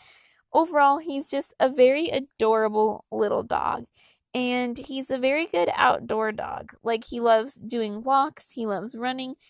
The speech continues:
He runs super cute, kind of like a bunny. He goes back and forth. He little teeter-totters. Yeah, but he's just a very cute dog. Like, I'm glad we got him. Um, I got him in eighth grade.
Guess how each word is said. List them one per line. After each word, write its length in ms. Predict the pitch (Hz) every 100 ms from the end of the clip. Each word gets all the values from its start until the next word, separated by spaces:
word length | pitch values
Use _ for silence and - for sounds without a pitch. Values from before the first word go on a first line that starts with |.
| _ _
He 180 | - 254
runs 560 | 247 254 359 415 - - _ _ _
super 360 | - - 277 247
cute, 240 | 247 247
kind 160 | 254 269
of 80 | 254
like 180 | 302 285
a 60 |
bunny. 280 | 220 214 208
He 120 | 254
goes 220 | 220 214
back 280 | 233 208 202
and 120 | 240
forth. 280 | - 226 226
He 100 | 277
little 200 | 247 214
teeter-totters. 960 | 226 - 202 220 311 262 262 285 359 - _ _ _ _ _ _ _ _ _ _
Yeah, 220 | 285 330
but 160 | 226 269
he's 260 | 302 359
just 160 | - 359
a 120 | 269
very 440 | 285 247 262 262 - _
cute 380 | - 247 226 -
dog. 420 | 185 190 190 - -
Like, 220 | 185 -
I'm 220 | - 208 208
glad 400 | 214 214 214 - _ _ _ _
we 180 | 196 202
got 340 | 202 196 202
him. 380 | 240 262 277 311 - _ - _ _
Um, 460 | 226 226 226 226 226 _
I 140 | 214
got 240 | 214 220 214
him 520 | 240 220 214 214 214 _ _
in 120 | -
eighth 260 | - 135 -
grade. 560 | - 247 262 262 262